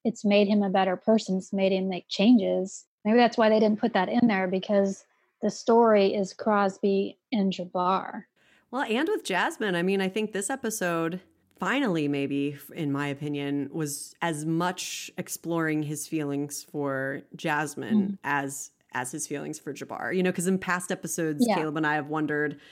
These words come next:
Speaker 2: to what extent is she, like, an extension of his son and him, him just being overwhelmed with love for his son?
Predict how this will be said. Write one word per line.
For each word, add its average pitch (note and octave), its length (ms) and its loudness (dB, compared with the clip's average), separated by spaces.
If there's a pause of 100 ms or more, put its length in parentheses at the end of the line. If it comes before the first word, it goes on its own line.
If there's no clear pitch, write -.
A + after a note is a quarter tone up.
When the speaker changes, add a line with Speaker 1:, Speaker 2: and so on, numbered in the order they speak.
(200)
Speaker 2:
to - 120 -4
what G#3+ 120 2
extent G3+ 400 0
is E3 100 -2
she, F3 180 -4
like, D#3 260 -2
an D3+ 80 -2
extension D3 960 -4 (100)
of C#3+ 420 -2
his D3+ 240 -4
son C#3+ 440 -2
and C#3 320 -2
him, D3 280 -2
him D3 220 -2
just D#3+ 180 -4
being E3 160 0
overwhelmed D3+ 540 -2
with D3 140 -6
love D3 180 0
for D3 120 -6
his C#3+ 180 -4
son? D3+ 260 -2